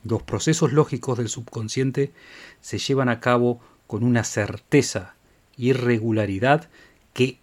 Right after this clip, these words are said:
es imposible que se cometa un error. Nuestro subconsciente está así diseñado que éste proporciona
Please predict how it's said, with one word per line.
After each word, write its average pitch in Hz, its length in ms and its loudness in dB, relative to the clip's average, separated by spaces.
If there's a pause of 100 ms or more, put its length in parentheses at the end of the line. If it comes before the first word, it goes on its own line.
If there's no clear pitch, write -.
(180)
es 185 240 6
imposible 143 720 -2
que 110 140 -10
se 117 140 -6
cometa 123 360 -2
un 120 100 2
error. 101 260 -4 (1200)
Nuestro 127 360 -2
subconsciente 156 960 0 (260)
está 160 280 0
así 160 380 -2
diseñado 135 680 0 (600)
que 110 300 -4
éste 180 340 6
proporciona 131 800 -2